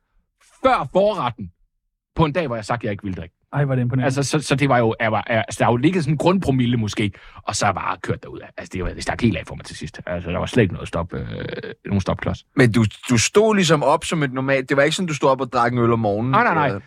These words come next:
Speaker 1: Så min, min, øh, min dag gik med at blive, øh, få det nogenlunde okay. Drik noget vand, spise noget pizza, indtil et show klokken sytten, atten, nitten stykker,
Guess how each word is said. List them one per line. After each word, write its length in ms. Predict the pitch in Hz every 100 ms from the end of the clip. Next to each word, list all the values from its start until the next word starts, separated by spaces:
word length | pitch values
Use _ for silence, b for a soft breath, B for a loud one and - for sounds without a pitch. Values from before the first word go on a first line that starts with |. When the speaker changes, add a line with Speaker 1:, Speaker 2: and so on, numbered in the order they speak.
| -
Speaker 1:
Så 120 | 170
min, 220 | 175 170
min, 240 | 170 175 170
øh, 160 | 170 160
min 180 | 165 170
dag 320 | 185 196 233 -
gik 240 | 196 185
med 160 | 180 165 147
at 80 |
blive, 320 | 131 147 139 131
øh, 240 | 123 123
få 160 | - 170
det 100 | 170
nogenlunde 460 | 165 185 165 147 143
okay. 420 | 143 - 123 131 -
Drik 140 | 156 156
noget 160 | 147
vand, 180 | 156 180
spise 260 | - 165 156
noget 160 | 156
pizza, 400 | 135 175 - 156 120 B B B
indtil 260 | 165 147 147
et 80 | 131
show 320 | - 170 185
klokken 440 | - 151 131 139
sytten, 300 | 131 165 160
atten, 220 | 156 147 151
nitten 280 | 170 160
stykker, 320 | 151 170 180